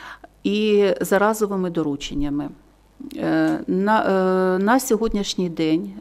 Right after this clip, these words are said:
е, з квітня місяця, е, прийнята відповідна постанова Кабінету Міністрів, яка регламентує, е, дещо інший порядок виплати цієї допомоги.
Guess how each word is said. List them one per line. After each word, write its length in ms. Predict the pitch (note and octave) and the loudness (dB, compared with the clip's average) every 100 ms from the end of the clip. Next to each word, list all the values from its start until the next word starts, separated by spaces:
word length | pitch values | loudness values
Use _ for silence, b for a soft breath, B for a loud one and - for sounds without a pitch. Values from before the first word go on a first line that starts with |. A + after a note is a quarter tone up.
| - | -12
е, 180 | - - | -12 -12
з 80 | |
квітня 360 | - G#3 G#3 G#3+ | -6 -4 -2 -2
місяця, 840 | G#3 G#3 G#3 G3+ - G3 F#3+ F#3+ - | 0 -2 -4 -4 -4 -4 -4 -4 -8
е, 520 | - F#3 F#3 F3+ F3+ F3+ | -6 -6 -4 -4 -4 -2
прийнята 420 | A3+ B3+ A3+ G#3 | 0 0 0 0
відповідна 520 | G3 F#3+ G3 A3 G#3 | -2 0 0 0 -2
постанова 540 | F3+ F3+ - F3 E3 E3 | -4 -6 -4 -2 -2 -2
Кабінету 540 | F3 F3 G3 F#3+ G3 | -4 -4 -4 -6 -6
Міністрів, 680 | G3 G3 F#3+ G3 - G#3 G3+ - B B B B - | -6 -4 -6 -8 -8 -6 -6 -10 B B B B 0
яка 540 | G3+ G3+ A#3+ B3+ A#3+ | 0 2 2 4 2
регламентує, 1200 | - G#3 G3+ G#3 G#3 G#3 - A#3+ A#3 G#3+ G3+ F#3 - | 2 0 2 0 0 -2 -4 -2 0 2 2 0 -2
е, 300 | F3+ F3+ F3+ | 0 0 0
дещо 500 | F3 G#3+ G#3+ - G3+ | 2 2 2 0 0
інший 460 | G3+ G3 F3 - | 2 0 0 0
порядок 600 | D#3+ F3 F#3+ A#3 A3 G#3+ | -2 -2 0 0 0 -2
виплати 760 | D#3+ F#3+ F#3+ F#3 F#3 F3+ F3 - | -2 -2 -2 -6 -4 -4 -2 -4
цієї 400 | - D#3+ F3 F3 | -4 -2 0 -2
допомоги. 680 | E3+ E3 F3 E3 C#3+ D3+ | -2 -4 -2 0 -2 -4